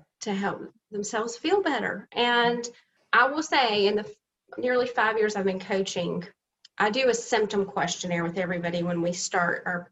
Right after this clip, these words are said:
Speaker 2: program.
Speaker 1: Uh-huh.
Speaker 2: And we repeat that monthly. One hundred percent of my clients have had improvement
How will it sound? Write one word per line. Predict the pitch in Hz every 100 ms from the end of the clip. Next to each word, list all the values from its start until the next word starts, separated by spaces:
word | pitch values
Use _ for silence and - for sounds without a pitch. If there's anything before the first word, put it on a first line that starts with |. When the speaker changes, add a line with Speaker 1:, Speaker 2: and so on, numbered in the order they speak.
| -
Speaker 2:
program. | 330 320 - - - - _ -
Speaker 1:
Uh-huh. | 175 175 170
Speaker 2:
And | 226
we | 262
repeat | 254 269 269 285 269
that | 220 180
monthly. | 202 180 185 - - 165 - _ _ _
One | 214 226 320 339
hundred | 339 - 320 294 262
percent | - 240 - 247 220
of | 196
my | 190
clients | 190 - 202 180 175 -
have | - 196
had | - 202 185
improvement | 180 - 175 175 170 151 -